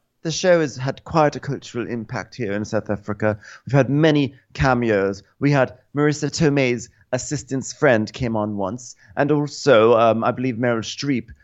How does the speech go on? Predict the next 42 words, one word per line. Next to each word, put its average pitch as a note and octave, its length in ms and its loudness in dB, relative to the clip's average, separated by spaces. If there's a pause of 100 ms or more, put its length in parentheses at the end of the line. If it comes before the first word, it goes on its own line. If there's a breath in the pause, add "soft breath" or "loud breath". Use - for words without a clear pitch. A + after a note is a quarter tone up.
(160)
once A#2+ 440 0
said A#2+ 200 0
that A#2 100 -6
she - 120 -4
had A#2 80 -4
not D3+ 280 2
heard G#2+ 200 0
of D#2+ 120 -6
it, F#2 240 -6 (260)
but - 160 2
she B2 120 -8
looks B2 260 -4
forward C3 380 2
to A2 80 -6
someday B2 460 0
hearing A2 340 -2
of F2 140 -2
it. F#2+ 160 -4
And A#2+ 120 -4
then A#2+ 100 0
when A2+ 120 -2
we A#2 80 -2
said, A#2 200 -2
"We're G#2+ 80 0
talking A#2 320 0
about A2 240 -2
it - 120 -12
right G#2 200 2
now," G2+ 300 -2
she G#2 140 -12
said, G2+ 180 -10
"Excuse A2 400 -10
me, G#2 100 -2
I'm F#2+ 100 0
Meryl F2+ 160 2
Streep. F2 300 -6
I F#2+ 80 2
must A2+ 320 0
be G2 60 -12
going G2+ 320 -2
somewhere G#2+ 380 -2
else, F#2+ 220 -4